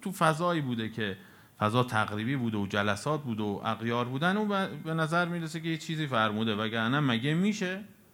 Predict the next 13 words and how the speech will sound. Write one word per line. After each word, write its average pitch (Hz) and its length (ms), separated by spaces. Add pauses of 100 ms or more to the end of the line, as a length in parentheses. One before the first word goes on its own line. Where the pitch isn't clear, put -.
(1200)
جناب 123 340
عمر 135 300
انقدر 123 260
زنهاشو 120 440
میزد 151 260
تا 160 100
خسته 98 540
بشه. 175 260
این 156 80
که 160 100
فقه 127 520
رایج 98 580
واضحه، 117 800